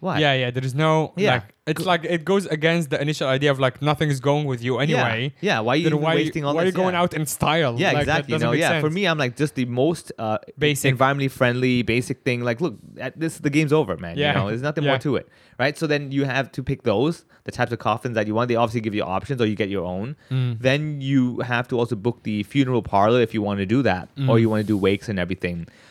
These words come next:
Speaker 1: So you have all that time, right, to sort this out. Then you have to think about getting the religious stuff where you go to contact your temple or your priest or whatever.
Speaker 2: Mm.
Speaker 1: They've gotta be free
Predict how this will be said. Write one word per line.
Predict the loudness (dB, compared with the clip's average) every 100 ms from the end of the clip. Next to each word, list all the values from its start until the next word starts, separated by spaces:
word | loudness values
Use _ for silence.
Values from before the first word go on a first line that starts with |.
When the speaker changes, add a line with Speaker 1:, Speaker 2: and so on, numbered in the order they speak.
| _
Speaker 1:
So | -2
you | 0 2
have | 0 2
all | 2 2
that | -2 -6
time, | -6 -4 -4 -6 -14 _ _ _
right, | -4 -4
to | -6
sort | -2 -2
this | -2 0
out. | 0 0
Then | -4 -2
you | -4
have |
to | -6
think | -10
about | 0 0 2
getting | -2
the | -2 -2 0
religious | 0 2 0 -2
stuff | -2 -4 0
where | 0 0
you | -2
go | -2 -4
to | -4
contact | -8 -8 -6
your | -10
temple | -4 -4 -2 -2
or |
your | -2 -4
priest | -4 -4 -4
or |
whatever. | 0 2 2 -2
Speaker 2:
Mm. | -2 -4 -2
Speaker 1:
They've | 0 2
gotta | 2
be | 2
free | -4 -2 0 0